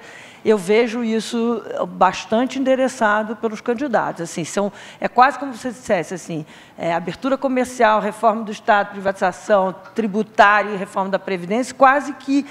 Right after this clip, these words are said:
em determinado espectro de candidatos, um certo consenso. Eu volto a dizer que o diabo mora nos detalhes. Óbvio que isso vai ter que ser refinado, mas só o fato de estar na mesa sendo debatido, é, e eu acho que isso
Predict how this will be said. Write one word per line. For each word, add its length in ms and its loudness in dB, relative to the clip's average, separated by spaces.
em 120 2
determinado 580 2
espectro 640 2
de 120 -12
candidatos, 800 0
um 100 -2
certo 500 0
consenso. 520 -2
Eu 40 -2
volto 280 0
a 20 0
dizer 380 0
que 120 0
o 40 0
diabo 320 0
mora 280 2
nos 180 -6
detalhes. 600 0
Óbvio 320 0
que 80 -16
isso 100 -16
vai 100 -4
ter 140 -12
que 80 -20
ser 140 -6
refinado, 680 -2
mas 140 -6
só 240 0
o 20 -4
fato 420 -2
de 100 -16
estar 180 -6
na 120 -4
mesa 640 -6
sendo 300 -6
debatido, 840 -6
é, 320 -4
e 80 -6
eu 140 0
acho 220 -4
que 80 -8
isso 240 -10